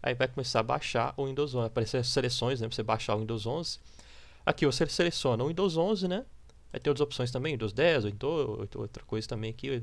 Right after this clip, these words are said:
Windows oito ponto um. Nós queremos o Windows onze, tá? Tá.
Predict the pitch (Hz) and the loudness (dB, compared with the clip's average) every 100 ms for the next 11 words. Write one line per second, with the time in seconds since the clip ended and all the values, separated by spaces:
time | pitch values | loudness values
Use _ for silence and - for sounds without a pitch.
0 | 117 107 101 98 113 156 143 110 - 120 | -6 -8 -6 -4 0 0 -2 -6 -6 -6
1 | 165 - - - - 127 123 - 143 160 | -6 -10 -16 -20 -8 -4 0 4 4 4
2 | 143 156 160 143 95 87 - - 98 - | 0 -2 0 0 -2 -4 -8 -10 -12 -12
3 | - | -16